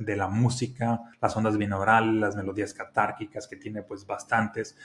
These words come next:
que, que te induce a conectar con el corazón, inclusive a personas que, pues, les cuesta bastante, ah, conectar o vibrar alto, pues el libro te apoya literal a romper esas barreras y a mantener una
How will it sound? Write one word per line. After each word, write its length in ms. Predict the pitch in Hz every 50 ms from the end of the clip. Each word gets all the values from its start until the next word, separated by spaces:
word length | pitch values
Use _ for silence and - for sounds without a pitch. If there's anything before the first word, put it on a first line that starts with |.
| - - _ _
que, 380 | - - 104 98 95 - - _
que 120 | - - -
te 160 | - - 107
induce 540 | 101 98 101 107 107 120 143 165 - - 131
a 120 | 107 -
conectar 500 | - 101 101 98 - _ - 110 104 -
con 140 | - 110 101
el 80 | 98
corazón, 420 | - - 104 98 92 - - 123 117
inclusive 420 | 107 101 - 107 - - 135 160
a 80 | 160 160
personas 460 | 160 107 - - 120 120 120 120 -
que, 280 | - - 104 92 - _ _ _ - _ - - _ _ _ -
pues, 120 | 120 110
les 200 | 104 101 101 -
cuesta 500 | - - 117 107 - - - 120 107 107
bastante, 720 | 101 98 98 - - - 120 117 110 101 - 110 110 - _ _ _ _ _ _ - - _ _ _ _ _
ah, 380 | - 123 104 98 95 95 95 -
conectar 560 | - 113 104 98 95 - - - 101 104 104
o 80 | 104 98
vibrar 320 | 95 95 95 98 101 101
alto, 320 | 107 104 107 107 - 123 123
pues 220 | - - - - -
el 140 | 117 101
libro 480 | 101 104 107 104 117 113 131 - - - -
te 60 | -
apoya 680 | 101 90 - - - 117 107 104 101 104 101 101 98 98
literal 500 | 123 135 117 101 - - 104 107 104 104
a 120 | 104 101 98
romper 320 | 98 98 98 95 - 107
esas 200 | 104 92 117 110
barreras 460 | 104 104 104 110 127 147 170 165 165 -
y 60 | 135
a 60 | 107
mantener 440 | 101 101 95 95 - 107 104 104 104
una 480 | 104 104 107 107 107 104 98 - -